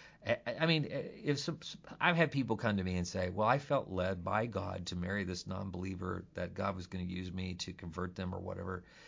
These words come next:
If you have that epiphany from the Lord, I am not gonna say that God did not say that to you, whatever. The proof will be in the pudding, whatever results. I have seen it happen many times,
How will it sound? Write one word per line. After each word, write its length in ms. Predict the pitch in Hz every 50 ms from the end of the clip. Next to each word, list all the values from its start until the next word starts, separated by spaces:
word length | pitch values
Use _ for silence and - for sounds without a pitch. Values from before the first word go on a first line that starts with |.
| - - -
If 140 | - 92 104
you 100 | 110 127
have 160 | 139 135 123 117
that 100 | 117 95
epiphany 420 | 90 - 117 113 - 120 117 107
from 160 | - 104 98
the 80 | 95 92
Lord, 340 | 95 95 95 95 98 98 - -
I 180 | 92 90 90 90
am 220 | 87 85 85 85
not 240 | 90 92 98 90 90
gonna 320 | 98 95 92 90 90 87
say 280 | - - - 95 87 90
that 120 | 85 85 80
God 200 | 90 87 90 85
did 140 | - 87 87
not 260 | 85 87 98 101 -
say 160 | - 107 92
that 200 | 90 92 90 90
to 120 | - 92 90
you, 240 | 87 90 90 87 - - - - -
whatever. 400 | - 90 90 92 90 85 87 87
The 100 | 85 87
proof 340 | 85 - - 110 117 110 - 117
will 60 | 104
be 120 | 90 92
in 80 | 95 95
the 80 | 95 90
pudding, 480 | - - 92 85 87 87 87 87 87 - - - - - -
whatever 260 | - 98 95 87 90
results. 340 | 92 92 90 90 87 90 - - -
I 120 | 95 90
have 160 | 90 87 85
seen 240 | - - 110 104 110
it 80 | 120 127
happen 320 | 131 139 151 156 160 147
many 160 | 139 143 160
times, 440 | 147 120 110 101 92 92 95 104 -